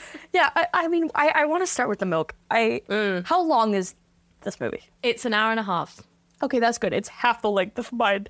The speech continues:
Speaker 1: Is
Speaker 2: Yeah.
Speaker 1: there, what is the, does he have a name, or is he just the calcium kid?
Speaker 2: His name is Jimmy. Jimmy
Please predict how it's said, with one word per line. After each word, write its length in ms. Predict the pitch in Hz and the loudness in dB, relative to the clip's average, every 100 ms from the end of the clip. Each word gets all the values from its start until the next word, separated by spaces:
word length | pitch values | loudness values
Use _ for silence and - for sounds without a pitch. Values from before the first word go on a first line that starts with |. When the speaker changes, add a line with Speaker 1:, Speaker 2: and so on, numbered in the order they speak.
| - _ _ - | -18 _ _ -2
Speaker 1:
Is 160 | 269 | 2
Speaker 2:
Yeah. 160 | 208 165 | 2 2
Speaker 1:
there, 340 | 262 311 311 - - | 2 2 0 -4 -4
what 220 | 240 294 | -2 0
is 140 | 339 | -2
the, 320 | - 339 311 - | -2 0 0 -2
does 160 | 233 302 | -2 0
he 60 | |
have 80 | 311 | -2
a 40 | |
name, 280 | 240 196 277 | 0 0 0
or 80 | - | 0
is 100 | 208 | -2
he 80 | 208 | -2
just 280 | 196 190 - | -4 -6 -6
the 100 | 185 | -4
calcium 400 | 190 147 - - - | -2 -2 -4 -10 -12
kid? 100 | - - - _ _ _ | -16 -20 -20 _ _ _
Speaker 2:
His 340 | - 240 262 | -2 0 0
name 340 | 233 240 240 240 | 0 0 0 0
is 160 | 226 | -2
Jimmy. 540 | - 220 202 175 165 175 _ _ - | -4 -2 -2 -2 -8 -12 _ _ -8
Jimmy 520 | - 247 233 233 220 | 0 2 4 2 0